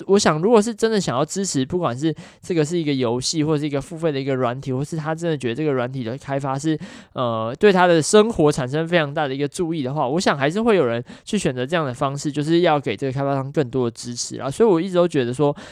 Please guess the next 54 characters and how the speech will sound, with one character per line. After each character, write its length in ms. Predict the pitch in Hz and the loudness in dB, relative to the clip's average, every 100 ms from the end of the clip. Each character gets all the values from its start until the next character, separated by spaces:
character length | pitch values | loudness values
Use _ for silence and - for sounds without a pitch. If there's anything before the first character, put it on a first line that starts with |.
| - _ | -20 _
多 180 | 220 226 | 8 8
这 80 | 262 | 8
样 80 | |
的 80 | 208 | 4
一 60 | 170 | 4
个 80 | 170 | 4
选 220 | - 120 | 4 -2
项， 260 | 127 185 | 0 0
或 180 | 175 214 | 2 0
许 160 | 165 127 | 0 0
未 160 | 160 | 2
尝 240 | 160 139 123 | 0 0 -8
不 140 | 131 | -8
是 100 | 151 | -6
一 40 | 170 | -2
件 140 | 170 | -4
坏 260 | 160 175 123 | 2 2 2
事， 180 | - | -2
就 140 | 139 151 | -6 0
是 180 | 175 165 - - | 0 0 -6 -6
让 180 | 202 190 | -2 2
大 80 | 180 | 4
家 140 | 170 | 4
增 220 | 170 170 | 2 0
加 180 | 170 156 | 4 4
一 60 | 151 | 4
个 100 | 139 | 2
选 260 | - 120 | 0 -6
择， 240 | 104 104 113 | -6 -10 -6
可 160 | 135 | -4
以 40 | 110 | -4
去， 280 | - 135 123 175 165 | -2 -4 -4 -12 -14
呃， 240 | 113 110 117 | -8 -6 0
去 120 | 185 | 0
思 240 | - 175 185 | 0 -4 -2
考 180 | 156 | -2
说 160 | 120 147 | 0 -2
自 100 | 147 | -2
己 60 | 139 | 0
要 140 | 139 | 2
用 80 | 139 | 2
什 120 | 131 | -2
么 80 | 110 | -8
样 140 | 127 | -8
的 80 | 110 | -8
方 240 | 107 113 | -8 -10
式 160 | 117 131 | -10 -12
来， 260 | 107 107 - 160 - | -10 -12 -14 -20 -14
来 140 | 120 110 | -8 -8
支 220 | - 135 | -6 -6
付 180 | 143 131 | -4 -4
这 120 | 123 | -4
笔 160 | 110 - | -4 -10
钱。 240 | - - | -14 -14